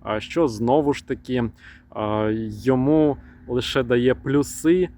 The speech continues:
в тому, що стосується камер-, е, камери серед нашої трійки сьогодні бюджетних смартфонів. Друзі, це відео з ширококутної камери, одразу увімкнув з того самого місця. Це вже Full H D, а, тридцять кадрів. Що приємно, тут не потрібно ставити,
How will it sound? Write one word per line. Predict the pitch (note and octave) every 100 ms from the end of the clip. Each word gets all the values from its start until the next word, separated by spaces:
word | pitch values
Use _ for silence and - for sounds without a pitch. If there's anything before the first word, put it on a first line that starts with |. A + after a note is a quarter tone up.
| -
в | -
тому, | C#3 C3+
що | -
стосується | B2 C3+ A#2 C3 A#2 B2
камер-, | - D#3 E3 D3+ C#3 -
е, | C3
камери | A2+ C#3+ D#3+ D#3 C#3 C3+ C3 C3 C#3
серед | - B2+ B2 G#2+
нашої | A#2+ A2 A#2+ - B2 A#2
трійки | - B2 A#2+ A2+
сьогодні | - G2+ G#2 G#2 A2 - - -
бюджетних | A2 G#2 A2 G#2+ G#2
смартфонів. | - G2+ - A2 G#2+ G#2+ - - - - -
Друзі, | E3+ D#3
це | C#3 C3+
відео | C#3+ C#3 C#3
з | B2
ширококутної | - C#3 C3+ C3+ C3+ B2+ B2
камери, | B2+ F3 F3+ D#3
одразу | B2+ A#2+ A#2+ A2 A#2
увімкнув | A#2 A#2 - B2+
з | -
того | A#2+
самого | A#2+ B2 A#2+ A#2+ B2
місця. | D3 F#3 F3+ -
Це | B2+ C3+
вже | B2 A#2
Full | B2 - C3+ B2+ -
H | B2 A#2+ G#2+ A#2
D, | D#3+ G3 - - - -
а, | A2
тридцять | G#2 A#2+ B2 B2+ -
кадрів. | - F3 D#3+ D3
Що | - -
приємно, | C#3+ B2 B2+ D3 C#3+ B2
тут | B2 A#2+
не | B2+
потрібно | A#2 B2 C3+ C#3 C3
ставити, | - B2+ A#2+ A#2+ - A#2+